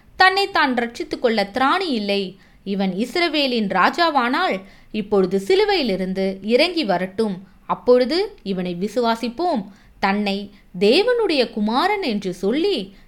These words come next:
தேவன் மேல் நம்பிக்கையாய் இருந்தானே, அவர் இவன் மேல் பிரியமாயிருந்தால்,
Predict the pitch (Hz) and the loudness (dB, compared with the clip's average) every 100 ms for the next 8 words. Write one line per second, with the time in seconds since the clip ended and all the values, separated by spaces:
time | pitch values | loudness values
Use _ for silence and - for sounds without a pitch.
0 | - 165 214 339 415 381 349 294 208 196 | -6 2 4 4 2 0 -2 -2 0 0
1 | 269 415 - 427 392 392 294 220 233 226 | 2 2 2 2 2 2 0 0 0 2
2 | 220 214 220 220 - - 254 247 220 220 | 2 0 -4 -8 -16 2 6 6 4 2
3 | - - 240 262 294 311 359 480 508 302 | -6 -10 -4 -2 0 0 0 0 0 -2
4 | 330 381 370 381 302 180 180 185 185 | 0 0 2 0 0 -2 -2 0 0